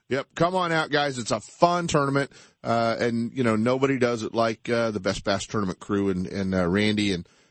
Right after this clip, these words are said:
and, uh, and his lovely bride and the whole crew down there put a great event on.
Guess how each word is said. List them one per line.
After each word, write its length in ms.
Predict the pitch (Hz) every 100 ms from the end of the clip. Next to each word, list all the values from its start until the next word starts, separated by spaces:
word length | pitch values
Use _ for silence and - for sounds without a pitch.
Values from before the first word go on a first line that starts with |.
| -
and, 280 | 95 90 90
uh, 240 | 90 87 -
and 140 | 90
his 220 | 110 113
lovely 420 | 117 139 143 139
bride 540 | 123 123 139 139 156 160
and 180 | 123 120
the 80 | 113
whole 200 | 151 170
crew 320 | - 147 120
down 200 | 110 104
there 140 | 107
put 160 | 101 110
a 60 |
great 360 | 85 104 120 123
event 260 | 110 107 101
on. 240 | 101 101